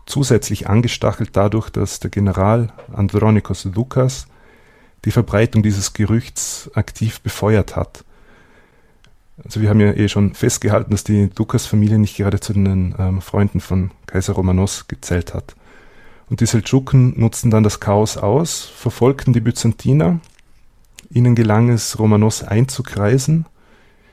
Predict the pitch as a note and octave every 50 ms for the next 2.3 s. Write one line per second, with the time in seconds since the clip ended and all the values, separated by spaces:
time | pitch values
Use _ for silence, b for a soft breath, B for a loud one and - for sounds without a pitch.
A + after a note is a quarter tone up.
0 | b b b b b b - A#2+ A2+ A#2 - - A#2+ B2 B2+ A#2+ A#2+ - - -
1 | - - G#2 G#2+ A2+ - - - - F#2+ E2 F#2 G#2 A#2 - - - G#2+ A2+ A#2
2 | C3 C3 C3 C3+ -